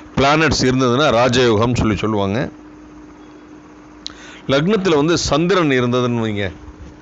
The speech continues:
அதுக்கு பேர் சாமர யோகம். சாமர யோகம்னா என்ன? சந்திரன்னா அம்மாவை குறிக்கும்.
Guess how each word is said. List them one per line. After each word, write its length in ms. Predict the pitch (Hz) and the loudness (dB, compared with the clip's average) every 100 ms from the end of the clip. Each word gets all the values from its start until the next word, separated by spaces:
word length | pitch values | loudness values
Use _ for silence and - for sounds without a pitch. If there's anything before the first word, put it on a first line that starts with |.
| - | -16
அதுக்கு 180 | 113 104 | -16 -10
பேர் 160 | 143 170 | -8 -8
சாமர 640 | - - 160 185 180 170 | -6 -2 0 2 2 0
யோகம். 500 | 131 107 95 - - - - - - - - - - - - - - - - - - - - - - - | 0 -4 -8 -14 -20 -20 -20 -20 -20 -20 -20 -20 -20 -20 -20 -20 -20 -14 -10 -10 -14 -10 -6 -6 -6 -4
சாமர 300 | 170 185 170 | -2 2 4
யோகம்னா 380 | 156 147 151 156 | 4 4 2 2
என்ன? 260 | 139 151 | 2 0
சந்திரன்னா 540 | 143 151 170 165 143 175 | 0 0 0 0 0 0
அம்மாவை 540 | 139 147 170 165 127 | 0 0 2 2 0
குறிக்கும். 400 | 127 113 107 | -2 -4 -4